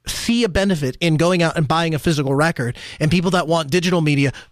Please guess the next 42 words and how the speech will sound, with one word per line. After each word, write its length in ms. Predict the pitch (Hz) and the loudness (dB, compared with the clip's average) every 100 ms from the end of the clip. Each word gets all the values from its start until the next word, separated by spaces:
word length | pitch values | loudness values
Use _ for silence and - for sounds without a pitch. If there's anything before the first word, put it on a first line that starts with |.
| 127 | -2
don't 280 | 190 240 | 0 0
see 160 | - 202 | -2 0
any 160 | 170 139 | 2 2
benefit 420 | 143 131 151 - | 0 0 -2 -2
in 200 | 160 156 | 0 2
buying 380 | 139 151 165 160 | 2 2 2 0
a 120 | - 139 | -2 -2
C 260 | - 214 | 0 0
D 200 | 185 156 - - | 2 0 -2 -2
and 160 | 147 | 0
then 120 | 151 | 2
ripping 320 | 143 196 156 143 | 2 2 0 -2
it 160 | 135 - - | -4 -10 -4
and 160 | 156 | 0
then 80 | 147 | 2
listening 400 | 156 208 185 151 | 2 0 0 0
to 140 | 131 127 | 0 -2
it 80 | |
because 180 | - 131 | -2 -2
they're 100 | 135 | 0
likely 380 | 127 147 165 160 | 2 0 0 -2
not 180 | 147 135 | -2 -2
carrying 260 | 147 139 | -2 0
around 220 | 131 123 123 | 2 0 0
a 40 | |
C 140 | - | 0
D 120 | 190 139 | 0 0
player, 240 | 120 95 | -2 0
right? 180 | 131 170 | 0 0
So 140 | - - | -4 -4
if 240 | - 285 - | -2 0 0
you're 120 | 285 | 0
buying 260 | 208 214 185 | 2 2 2
physical 380 | 196 170 175 | 0 0 2
media, 300 | 165 180 156 - | 2 2 2 0
I 80 | 151 | -2
can 160 | 151 | 0
see 180 | 147 185 | 0 2
why 220 | 165 156 | 4 2
you 160 | 147 139 | 2 0
would 140 | 143 | 0
buy 320 | 139 131 131 | 0 0 -2